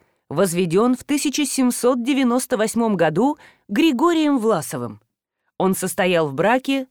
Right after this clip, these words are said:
с Марфой. Это точные сведения. А еще нам удалось найти праправнучку ведьмы, которая сейчас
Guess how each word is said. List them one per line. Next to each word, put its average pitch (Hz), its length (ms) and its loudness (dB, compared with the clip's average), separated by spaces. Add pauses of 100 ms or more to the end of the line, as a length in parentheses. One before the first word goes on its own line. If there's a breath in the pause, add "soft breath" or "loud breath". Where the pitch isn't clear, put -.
с - 160 -6
Марфой. 165 540 -2 (520)
Это 311 220 -2
точные 143 460 -2
сведения. 131 640 -8 (560 loud breath)
А 190 100 0
еще 190 400 0
нам 240 160 0
удалось 151 400 2
найти 180 540 -4 (300 soft breath)
праправнучку 220 1700 0
ведьмы, 156 680 -2 (260 loud breath)
которая 170 400 0
сейчас 196 720 -4